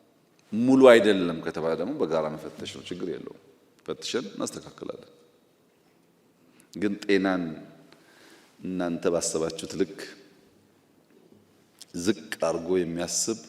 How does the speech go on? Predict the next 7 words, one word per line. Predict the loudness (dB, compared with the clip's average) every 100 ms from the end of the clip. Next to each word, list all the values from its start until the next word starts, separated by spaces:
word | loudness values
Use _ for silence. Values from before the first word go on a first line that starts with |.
| -20 -8
ከሪፎርሙ | -4 -4 -2 -2 -2 0
የሚያስቀር | -2 -2 -4 -4 -4 0 2 2 0 -12 -18 -20 -14 -8
እሳቤ | -2 2 4 4
ግን | 2
መንግስት | 0 0 -2
የለውም። | -4 -6 -10 -14 -20 -20 _ _ -20 -20 -4
የህክምና | -2 -2 -2 2